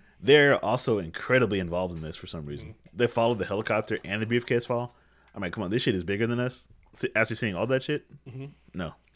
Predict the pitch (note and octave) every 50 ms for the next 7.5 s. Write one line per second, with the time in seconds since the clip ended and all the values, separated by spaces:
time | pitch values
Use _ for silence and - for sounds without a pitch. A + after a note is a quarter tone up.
0 | - A#2 B2 C#3+ D#3 D#3+ D3+ C#3+ E3 E3 E3 C#3+ D3 E3+ E3+ C#3 C#3 D3 D3 D3
1 | D3+ D#3 D#3 D3+ C#3+ C#3 D#3+ F3 F3+ G3+ G3+ G3+ - - - _ _ _ _ _
2 | _ _ _ _ _ _ - A#2 A#2+ - - C3+ C3 C3+ C3+ C#3 C#3 C3 C3 C#3
3 | C3+ C3 B2+ B2 - - B2 B2+ C#3 C#3+ C3+ - C#3 C#3 - D#3 C3+ A#2+ - F#2
4 | D2+ - _ - - _ _ _ _ _ _ _ - - - _ _ _ _ -
5 | _ - - - - - - - _ _ - A2 G#2 A2+ G#2 A2+ A2 G2 F2+ F#2
6 | G2 G2 G2 F#2+ F#2+ F2 E2+ G2 G2 F2+ F2 F#2 F2+ E2 - - F#2+ G2 F#2 -
7 | G2+ F#2+ G#2 A2 - - E2+ D#2+ F2 F#2+